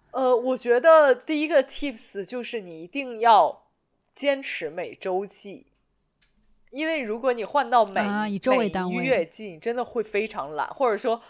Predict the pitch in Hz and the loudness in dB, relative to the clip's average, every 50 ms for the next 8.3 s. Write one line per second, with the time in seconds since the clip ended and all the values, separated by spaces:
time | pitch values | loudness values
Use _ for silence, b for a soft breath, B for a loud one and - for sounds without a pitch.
0 | B B - 175 - - 269 247 220 208 240 240 233 180 160 185 - 240 226 208 | B B -8 -6 -4 -2 -2 -2 0 0 -2 -2 -2 -4 -6 -6 -6 -6 -4 -4
1 | 247 269 202 175 247 247 247 311 294 220 - - 320 269 240 262 285 294 294 _ | -2 -2 -2 -2 -2 -2 0 2 2 2 2 2 2 2 2 0 -2 -6 -6 _
2 | - 151 165 - - 311 254 180 151 123 117 - 143 127 - - _ _ _ _ | -20 -18 -18 -12 -6 -2 -2 0 0 -2 -4 -6 -6 -8 -8 -8 _ _ _ _
3 | _ _ _ _ _ _ _ _ _ _ _ _ _ _ _ _ - _ - 214 | _ _ _ _ _ _ _ _ _ _ _ _ _ _ _ _ -10 _ -2 -2
4 | 233 226 233 165 143 - - _ b b b b b b b b - - 262 262 | -2 -2 -4 -6 -6 -6 -10 _ b b b b b b b b -4 -2 -2 0
5 | 262 240 156 151 175 175 175 196 196 196 190 185 175 160 143 143 156 196 226 262 | 0 -2 -4 -4 -4 -6 -8 -6 -6 -6 -6 -8 -10 -12 -14 -10 -8 -6 -6 -4
6 | 285 277 - 262 226 220 226 233 254 233 220 226 185 135 127 - 180 214 277 254 | -4 0 4 4 4 4 4 2 2 0 0 0 -4 -6 -6 -8 -6 -2 -2 -2
7 | 196 - 392 349 311 - 240 202 175 170 170 170 170 - - 143 139 - - 143 | -2 0 -2 -2 0 2 4 2 2 2 0 -6 -8 -8 -10 -14 -14 -14 -12 -12
8 | 123 85 - - - - | -10 -10 -10 -12 -14 -14